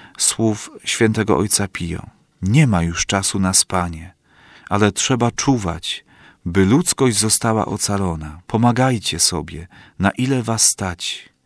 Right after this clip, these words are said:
bronią wiary, bronią pokuty, bronią wstydu. Działajcie,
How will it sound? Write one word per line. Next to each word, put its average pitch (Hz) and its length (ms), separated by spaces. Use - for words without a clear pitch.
bronią 92 560
wiary, 101 500
bronią 92 520
pokuty, 107 680
bronią 110 500
wstydu. 78 580
Działajcie, 123 840